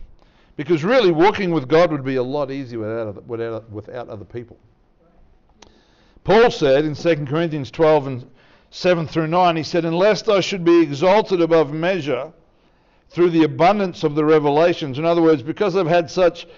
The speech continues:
incredible spiritual experiences, so that I don't get a big head and start to think that I'm the next Messiah,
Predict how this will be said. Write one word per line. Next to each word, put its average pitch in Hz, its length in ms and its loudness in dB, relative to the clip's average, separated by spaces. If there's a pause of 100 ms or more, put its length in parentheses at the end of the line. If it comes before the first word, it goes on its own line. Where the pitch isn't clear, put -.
(300)
incredible 170 800 0
spiritual 170 540 -4
experiences, 143 880 -8 (300)
so 208 260 2
that 185 140 4
I 175 100 6
don't 185 80 2
get 156 140 2
a 143 40 -6
big 160 260 -2
head 175 280 0
and 143 80 -10
start 165 300 -4
to 135 80 -14
think 160 260 -8
that 139 140 -4
I'm 147 180 -4
the 135 60 -8
next 143 300 -8
Messiah, 135 640 2